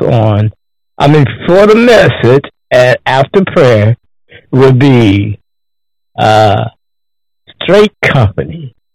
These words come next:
Jesus Is Coming. All right, so we hope that you stick, uh, keep your ears on that long to hear that beautiful,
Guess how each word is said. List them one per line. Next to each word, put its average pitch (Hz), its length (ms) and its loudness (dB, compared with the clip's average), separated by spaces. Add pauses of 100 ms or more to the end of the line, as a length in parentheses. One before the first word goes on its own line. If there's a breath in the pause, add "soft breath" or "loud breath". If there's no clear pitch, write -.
(640)
Jesus 98 720 0 (380)
Is 104 400 0 (580)
Coming. 87 960 -6 (600)
All 110 200 0
right, 120 340 2 (200)
so 127 240 2
we 123 120 0
hope 117 240 -2
that 202 200 0
you 180 60 2 (120)
stick, 175 200 -2 (440)
uh, 110 440 0 (520)
keep 185 160 0
your - 140 -2
ears 123 300 2
on 92 360 -2
that 104 200 -2
long 98 480 -2
to 113 120 -4
hear 98 200 0
that 90 240 -4
beautiful, 101 520 -4